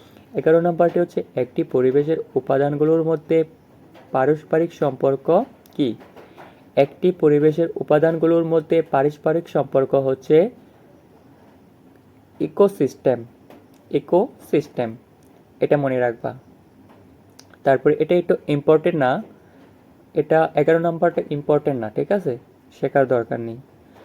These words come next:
তারপরে দেখো, পরিবেশে কার্বন ডাই অক্সাইডের মাত্রা বেড়ে গেলে কি সমস্যা হত-, হতে পারে? পরিবেশে যদি কার্বন ডাই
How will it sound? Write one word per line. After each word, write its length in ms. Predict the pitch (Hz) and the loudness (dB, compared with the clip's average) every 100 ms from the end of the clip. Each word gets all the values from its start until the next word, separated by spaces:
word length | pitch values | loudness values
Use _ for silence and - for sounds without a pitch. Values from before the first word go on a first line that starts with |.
| - _ _ - - _ _ _ | -20 _ _ -20 -20 _ _ _
তারপরে 320 | - 143 160 151 | 0 2 4 2
দেখো, 300 | 135 160 160 - | 2 0 -2 4
পরিবেশে 560 | 156 160 170 160 180 | 4 4 0 2 0
কার্বন 440 | 180 147 135 156 160 | 2 2 2 2 2
ডাই 160 | 160 | 2
অক্সাইডের 600 | - 139 - 156 151 165 | 2 -2 -2 0 2 2
মাত্রা 380 | 143 127 - 147 | 2 -2 0 0
বেড়ে 300 | 135 131 139 | 2 2 2
গেলে 200 | 151 165 | 2 2
কি 200 | - 180 | 0 -8
সমস্যা 540 | - 165 143 139 151 | -2 0 0 -2 0
হত-, 320 | 135 127 - 135 | 0 0 -6 -2
হতে 260 | 127 127 | -2 -2
পারে? 340 | - 123 113 113 - - _ | -2 -2 -2 -6 -14 -20 _
পরিবেশে 460 | 139 143 151 156 175 | 4 4 4 2 0
যদি 220 | 170 180 | 0 -2
কার্বন 500 | - 127 127 139 143 | 0 -2 0 -2 0
ডাই 160 | 147 | 0